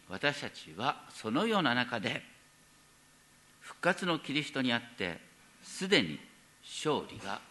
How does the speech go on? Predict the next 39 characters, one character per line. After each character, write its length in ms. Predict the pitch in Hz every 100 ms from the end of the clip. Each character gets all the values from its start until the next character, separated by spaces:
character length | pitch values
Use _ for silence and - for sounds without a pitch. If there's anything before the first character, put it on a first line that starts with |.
| -
与 340 | 92 92 - 113
え 40 |
ら 100 | 110
れ 60 | 98
て 80 | -
い 40 |
る。 60 | - - - - - - - - - - - - - - - - - - - - - - - -
信 220 | - 98
仰 220 | - 92
と 120 | - 87
は、 200 | 92 113 - - - - - - - - - - -
に 180 | 98 139
も 180 | 131 95
か 200 | - -
か 140 | -
わ 200 | 117 120
ら 180 | 123 127
ず 240 | - 160 - - - - - - - - - - - 92
喜 120 | 80
ぶ 100 | 92
こ 420 | 110 131 95 95
と 80 | 101
が 80 | -
で 140 | -
き 120 | - -
る。 100 | - - - - - - - - - - - - - - - - - - -
「義 120 | 120
人 220 | 117 208 226
は 140 | 208
信 280 | - 202 208
仰 200 | 202 196
に 100 | 190
よ 100 | 180
っ 40 |
て 220 | - 165
生 140 | 147 139
き 120 | 139
る」 160 |
っ 20 | 123